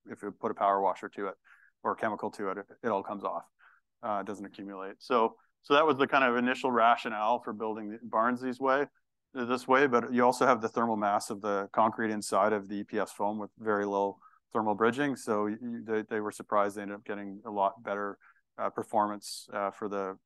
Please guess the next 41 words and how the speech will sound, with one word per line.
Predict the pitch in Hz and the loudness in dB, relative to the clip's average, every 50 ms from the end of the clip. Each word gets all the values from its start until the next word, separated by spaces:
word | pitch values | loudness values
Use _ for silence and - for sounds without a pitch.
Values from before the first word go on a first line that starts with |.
| _ | _
for | - 117 104 | -8 -6 -6
the | 104 95 | -4 -4
animals. | 98 101 107 127 143 - - - | -6 -6 -6 -8 -10 -10 -12 -12
So | 104 | -10
they | 101 | -8
get, | 98 101 - - _ - 117 | -6 -6 -8 -8 _ -12 -10
uh, | 107 98 95 110 107 | -8 -8 -8 -10 -14
essentially | 98 - 113 101 107 101 | -12 -12 -12 -10 -10 -8
better | 101 101 101 98 | -6 -6 -4 -4
rates | 98 95 95 - | -6 -6 -8 -10
of | 107 104 | -8 -2
growth, | - 110 117 135 - - _ _ _ _ _ _ _ _ - 113 | 2 2 4 2 2 -4 _ _ _ _ _ _ _ _ -8 -4
uh, | 104 101 101 101 | -2 -2 -2 -2
because, | 104 101 - 107 101 101 98 101 | -4 -8 -8 -8 -8 -8 -6 -6
uh, | 101 98 101 | -4 -4 -4
if | 113 - | -6 -6
they're | - 98 - | -8 -8 -6
heat | 120 110 - | -6 -8 -8
stressed, | - - 104 92 95 - - | -6 -2 -2 -2 -2 -2 -4
they | 104 101 | -12 -8
don't, | 98 95 101 - _ - | -8 -8 -10 -10 _ -12
they | 107 | -12
don't | 101 - 107 | -12 -12 -12
grow. | 101 - 98 95 98 101 - - - - - - _ _ - | -8 -4 0 0 0 0 -2 -6 -18 -20 -20 -20 _ _ -4
Um, | 110 98 98 101 98 98 101 _ _ _ _ _ _ _ _ | -2 0 0 0 -2 -6 -10 _ _ _ _ _ _ _ _
there's | - 135 147 139 - | 2 2 2 2 2
similar, | - 175 160 160 147 139 131 | 0 2 4 6 6 8 8
uh, | 127 123 127 135 120 117 | 8 6 6 6 4 2
concerns | 113 - - 123 - - 127 123 123 117 113 | 2 0 -4 -4 0 2 2 2 2 2 0
in, | 117 113 113 113 - | -2 -2 -2 -4 -6
in, | 113 110 107 107 113 117 | -6 -6 -4 -6 -6 -8
in | 120 107 | -10 -10
certain, | 98 - 120 110 110 110 107 101 104 107 | -6 -4 -4 -4 -4 -6 -8 -8 -8 -6
uh, | 117 107 104 | -4 -4 -2
biological | 101 110 104 104 101 104 - 117 104 | 2 2 4 4 4 2 0 -4 -2
processes | - 107 95 - - 117 101 104 104 | 2 4 4 4 2 -2 -10 -10 -10
as | 104 | -6
well. | 104 104 101 101 101 | 0 2 2 2 2
So | - - 104 | 0 -2 -6
bi-, | 95 95 101 101 107 - 117 | -4 0 0 0 0 0 0
digesters, | 117 110 110 104 107 104 101 - - 110 104 101 - - | 0 2 2 2 0 -2 -2 -4 -6 -8 -8 -8 -10 -14